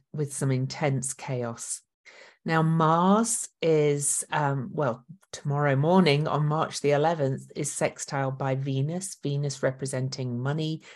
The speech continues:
relationships, values, and Venus is in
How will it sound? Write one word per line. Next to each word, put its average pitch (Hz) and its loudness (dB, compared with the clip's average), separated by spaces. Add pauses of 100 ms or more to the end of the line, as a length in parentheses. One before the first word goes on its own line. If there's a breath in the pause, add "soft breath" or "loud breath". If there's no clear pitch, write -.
(220 loud breath)
relationships, 147 0 (300)
values, 147 0 (120)
and 139 -4
Venus 143 -2
is 135 -4
in 131 -2